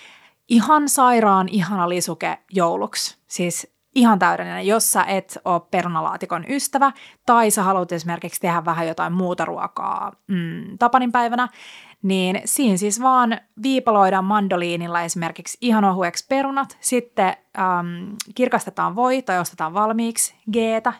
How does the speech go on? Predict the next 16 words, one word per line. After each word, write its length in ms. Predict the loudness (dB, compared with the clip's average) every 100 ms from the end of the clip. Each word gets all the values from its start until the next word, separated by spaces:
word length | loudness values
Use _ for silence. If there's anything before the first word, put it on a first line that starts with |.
| -8
joka 160 | -6
on 80 | -6
siis 100 | -6
kirkastettu 680 | -6 -6 -6 -12 -10 -6 -2
voita, 300 | 0 0 -4 -8 -20 -20 -20 -8 2
ja 220 | 4 4 0
sit 220 | -2 0
siihen 220 | 2 2
tulee 320 | 2 2 2 2
vaan 240 | 2 2
valurautapannuun, 1080 | 2 2 2 2 0 2 2 0 -4 -6 -8 _ _ _ _ _ _ _ -16 -4
tota, 320 | -2 2 0
spiraalin 480 | 0 2 4 4 2
muotoon 460 | -2 -4 -2 -4 -2
perunaviipaleita, 840 | -2 0 0 2 2 2 0 -2 -6 -8
sikanavoita, 840 | -4 0 0 2 0 0 0 -2